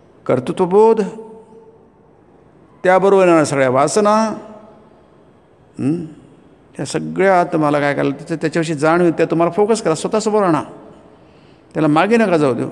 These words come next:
त्याला मागून समोर आणा. नाही, समोर पाहिजे ते सगळं, त्याची आपल्याला प्र-, जाणीव पाहिजे.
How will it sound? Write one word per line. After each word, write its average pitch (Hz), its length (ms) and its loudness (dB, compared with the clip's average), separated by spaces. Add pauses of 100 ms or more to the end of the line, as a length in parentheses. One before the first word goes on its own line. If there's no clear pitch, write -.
(500)
त्याला 160 160 -2
मागून 175 280 0
समोर 208 280 0
आणा. 147 200 0 (1120)
नाही, - 160 -12 (320)
समोर 190 220 0
पाहिजे 143 260 -2
ते 131 140 -10
सगळं, - 240 -14 (1160)
त्याची 139 220 -4
आपल्याला 147 320 -2
प्र-, - 1700 -18
जाणीव 156 300 2
पाहिजे. 123 300 -6